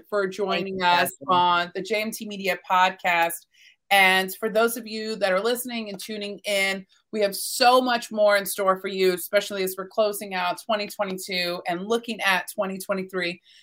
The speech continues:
Speaker 1: So make sure that you follow J M T Media, the podcast, on iTunes, Spotify, YouTube, and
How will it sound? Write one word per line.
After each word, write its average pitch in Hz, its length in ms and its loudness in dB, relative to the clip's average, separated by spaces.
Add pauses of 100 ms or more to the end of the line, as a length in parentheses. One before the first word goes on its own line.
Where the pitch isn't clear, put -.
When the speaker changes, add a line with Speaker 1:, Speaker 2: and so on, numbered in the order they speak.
Speaker 1:
So - 160 -2
make 208 240 0
sure 247 140 -4
that 220 160 -2
you 220 80 -6
follow 190 400 8
J 202 460 4
M 233 160 -2
T 196 360 -6
Media, 170 680 2
the 185 100 -8 (100)
podcast, 202 680 0 (400)
on 185 380 4
iTunes, 202 800 0
Spotify, 196 800 4
YouTube, 214 680 -6 (120)
and 185 560 -2